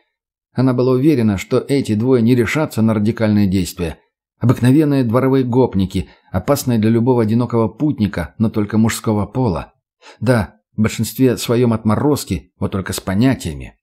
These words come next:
Именно они не дадут этим двоим совершить преступление. Изнасиловать маму в присутствии ребёнка,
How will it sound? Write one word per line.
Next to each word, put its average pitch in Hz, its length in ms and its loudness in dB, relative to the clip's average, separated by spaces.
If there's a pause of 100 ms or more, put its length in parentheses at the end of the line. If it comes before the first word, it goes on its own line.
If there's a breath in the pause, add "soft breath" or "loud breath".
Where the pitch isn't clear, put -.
(220)
Именно 107 500 4
они 107 640 2
не 113 120 4
дадут 107 360 0
этим 110 380 0
двоим 101 320 0
совершить 101 440 -2
преступление. 87 800 -2 (460 soft breath)
Изнасиловать 107 640 0
маму 120 280 0
в - 80 -10
присутствии 110 500 -4
ребёнка, 107 540 0